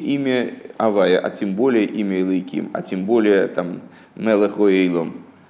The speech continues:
а тем более Ашер Китшону Бмитсвейсу, они указывают на, э, уровни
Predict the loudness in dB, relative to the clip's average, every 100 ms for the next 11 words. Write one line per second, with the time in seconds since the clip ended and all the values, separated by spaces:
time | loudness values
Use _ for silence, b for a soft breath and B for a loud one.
0 | _ -10 -4 0 2 4 4 2 0 -2
1 | -4 -2 0 -2 -6 -2 -2 -2 -8 -20
2 | B B B -2 0 2 2 2 4 4
3 | 2 0 0 -2 -4 0 -2 -2 -4 -2
4 | 0 0 0 -2 -4 -10 -4 0 0 0
5 | -4